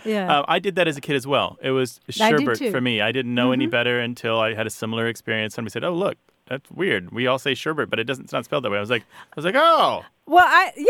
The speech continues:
Speaker 1: I looked at it, looked at a package once and, and said, "Ma-, Mom, it's, it's spelled wrong on the package. <laughs> It's got an R in there. I mean, it doesn't have an R."
Speaker 2: Yeah.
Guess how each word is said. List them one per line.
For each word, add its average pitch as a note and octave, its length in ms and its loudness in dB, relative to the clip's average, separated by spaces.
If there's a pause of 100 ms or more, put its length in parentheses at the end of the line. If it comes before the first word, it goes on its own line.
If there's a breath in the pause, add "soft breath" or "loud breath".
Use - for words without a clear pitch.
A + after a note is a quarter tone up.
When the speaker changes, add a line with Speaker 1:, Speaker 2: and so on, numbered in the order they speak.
(120)
Speaker 1:
I D#4+ 200 6
looked F#4 220 0
at D#4+ 160 4
it, C4+ 180 -2
looked B3+ 220 -4
at C4 100 2
a A#3+ 120 0
package B3+ 400 -2
once A#3+ 240 -2
and, A3 160 -2 (120)
and A3+ 160 0
said, A#3+ 220 -2
"Ma-, B3 240 -2
Mom, C#4+ 420 2
it's, A3+ 280 -2
it's C4+ 120 -4
spelled F#4 360 2
wrong A3 240 4
on G#3+ 80 0
the G#3 80 -2
package. F#4+ 440 4
<laughs> A#3+ 800 2
It's - 160 -2
got G#4+ 220 6
an - 80 6
R F#4 360 6
in B3 140 0
there. G#3 220 -6
I A3+ 80 2
mean, B3 160 4
it G#3+ 240 -2
doesn't F4 280 4
have A#3 120 4
an G#3 80 2
R." F3+ 320 -2
Speaker 2:
Yeah. B2 320 2